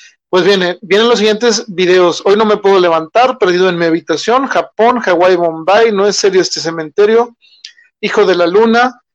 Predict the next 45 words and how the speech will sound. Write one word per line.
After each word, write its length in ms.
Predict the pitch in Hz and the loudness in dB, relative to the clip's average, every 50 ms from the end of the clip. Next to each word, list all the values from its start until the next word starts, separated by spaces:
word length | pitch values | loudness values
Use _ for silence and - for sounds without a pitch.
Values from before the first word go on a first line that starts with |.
| _ _ _ _ _ _ _ _ | _ _ _ _ _ _ _ _
Figlio 380 | - 254 233 214 233 226 226 | -4 -2 -2 0 0 2 2
de 120 | 208 214 196 | 2 2 2
la 100 | 196 190 | 2 2
Luna, 500 | 190 214 233 247 247 262 277 277 277 277 _ _ _ _ _ | 2 0 0 0 0 -2 -2 -4 -4 -10 _ _ _ _ _
otra 220 | - 170 - 190 | -16 -10 -4 -2
vez 120 | 190 196 185 | -2 -2 -2
estamos 260 | - 214 202 196 196 | -4 -6 -6 -4 -4
hablando 240 | 202 196 196 202 208 | -4 -2 -2 -2 -2
en 80 | 202 | -2
italiano, 360 | 202 196 - 180 185 196 202 202 | -4 -4 -4 -2 -2 -2 -2 -2
muy 160 | 196 196 196 | -4 -2 -2
bien, 140 | 202 208 202 | -2 -2 -2
productora, 420 | 202 185 170 156 _ 170 170 170 | -4 -6 -6 -6 _ -4 -4 -2
gracias. 520 | 156 170 180 - - 156 147 - - - _ _ - - - - - - - - - - | -2 -2 -4 -6 -8 -8 -10 -12 -12 -14 _ _ -16 -16 -14 -14 -14 -14 -16 -18 -20 -12
No 120 | - 170 202 | -4 0 0
hay 100 | 226 233 | 2 2
marcha 320 | 220 226 233 226 220 - | 2 2 2 0 0 -2
en 80 | 226 214 | 0 0
Nueva 260 | 202 190 185 180 170 | 2 2 2 0 2
York, 320 | 160 202 226 240 254 233 _ _ - | 2 2 2 2 0 -2 _ _ -8
Mujer 340 | 190 180 175 - 208 208 208 | -6 -6 -2 -2 -2 -2 0
contra 240 | 214 208 202 208 | -2 -4 -4 -4
Mujer 420 | 190 180 175 - 214 233 247 240 240 - _ | -6 -6 -4 -2 -2 0 0 -2 -6 -8 _
y 80 | 220 214 | -6 -2
La 160 | 202 202 196 | -2 -2 -2
Fuerza 560 | - - 214 214 202 - - 226 233 220 - _ | 0 0 -2 0 0 0 0 0 0 0 -2 _
del 340 | - - 185 180 175 170 | -6 -4 -2 -2 -2 -2
Destino. 680 | 160 165 156 143 - - - 202 196 185 170 160 151 165 | -4 -4 -6 -6 -8 -8 -6 -4 -4 -4 -4 -4 -2 -2
Esos 280 | 180 185 - 247 233 - | -2 -2 -4 -6 -6 -4
son 300 | - 220 220 220 220 220 | -2 -2 0 0 2 2
los 380 | 220 214 208 185 160 170 - - _ | 2 2 2 0 -4 -8 -14 -16 _
videos 420 | 180 156 170 170 170 190 214 208 | -12 -10 -4 0 0 2 0 0
que 120 | - - - | -2 -6 -4
puede 200 | - 190 196 196 | -2 -2 -2 -2
encontrar 540 | 190 185 190 180 170 - 185 180 180 - | -2 -4 -6 -8 -4 -2 -2 0 0 0
en 120 | 202 170 175 | -2 -4 -4
esta 220 | 180 170 - 196 | -6 -6 -4 -4
mecanografía, 720 | 190 180 180 175 - 165 165 165 165 175 165 - - 220 233 | -4 -4 -6 -4 -4 -4 -2 0 0 0 0 0 0 0 0
en 100 | 233 220 | 0 0
el 200 | 196 190 190 - _ _ | -2 -4 -6 -8 _ _
D 220 | - 160 202 208 | -14 -8 -6 -4
V 80 | 202 208 | -2 -2
D 120 | 208 214 | -2 -2
número 260 | 208 208 202 208 190 180 | -2 -2 0 0 0 2
dos. 440 | 180 175 170 156 - - - - | 2 0 0 -2 -6 -10 -12 -16